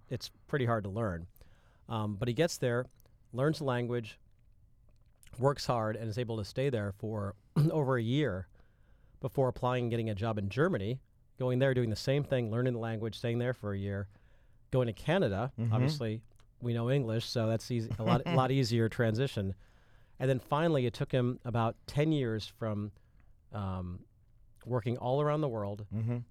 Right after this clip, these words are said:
Speaker 1: saving enough money to start his own company finally in Wisconsin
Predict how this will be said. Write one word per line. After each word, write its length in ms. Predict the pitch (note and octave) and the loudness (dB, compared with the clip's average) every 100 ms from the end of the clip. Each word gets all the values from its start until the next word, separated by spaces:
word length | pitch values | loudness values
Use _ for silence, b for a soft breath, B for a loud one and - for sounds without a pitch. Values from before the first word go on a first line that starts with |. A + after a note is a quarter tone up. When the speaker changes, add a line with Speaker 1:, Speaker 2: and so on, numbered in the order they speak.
| - - | -18 -2
Speaker 1:
saving 300 | C3 B2 A#2 | 0 2 2
enough 280 | A2+ B2 | 0 0
money 400 | A#2+ A#2+ G#2 F#2 - - - - - | 0 0 0 -6 -10 -20 -20 -20 -10
to 100 | B2 | -8
start 240 | - C3 B2 | 0 2 2
his 100 | A2+ | 2
own 200 | B2+ B2 | 0 0
company 300 | A2 G2 G2 | -4 -4 -6
finally 480 | A#2+ A#2 A2+ A2 G#2 | -2 -2 0 -2 -4
in 240 | G2+ G#2 | -6 -6
Wisconsin 720 | G2 - A#2 A#2+ G2+ D#2 | -8 -4 -2 -2 -6 -10